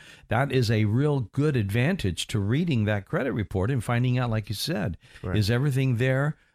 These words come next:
Speaker 1: that it should be there, uh, for that report to be accurate, right?
Speaker 2: Correct, correct.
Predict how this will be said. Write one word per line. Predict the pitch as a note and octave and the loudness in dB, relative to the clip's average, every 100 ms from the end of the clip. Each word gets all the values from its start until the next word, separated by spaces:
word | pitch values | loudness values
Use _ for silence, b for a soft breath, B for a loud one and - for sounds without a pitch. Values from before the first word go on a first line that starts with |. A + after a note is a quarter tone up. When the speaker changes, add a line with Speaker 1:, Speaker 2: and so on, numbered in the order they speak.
| - | -4
Speaker 1:
that | A#2+ A#2 | 0 0
it | A2 | -2
should | - C#3+ B2 | -2 -2 0
be | A#2 | 0
there, | G2+ G2+ G2+ G#2+ - _ _ _ _ - | 2 2 2 0 -4 _ _ _ _ -2
uh, | G#2+ | 0
for | G2 - C3 B2 A#2 A#2 | 0 0 0 2 2 0
that | A2 A#2 B2 A#2+ | 0 2 0 0
report | A#2+ - D3+ D3 G#2 | -2 0 0 0 0
to | A2 | -2
be | G#2 A2+ | 0 0
accurate, | A#2 E3 - D#2 D2+ | 0 -2 -4 -4 -2
right? | F2+ F#2+ | 0 2
Speaker 2:
Correct, | A2+ F#2+ F#2 _ | 2 0 -6 _
correct. | A2 G2+ | -2 -2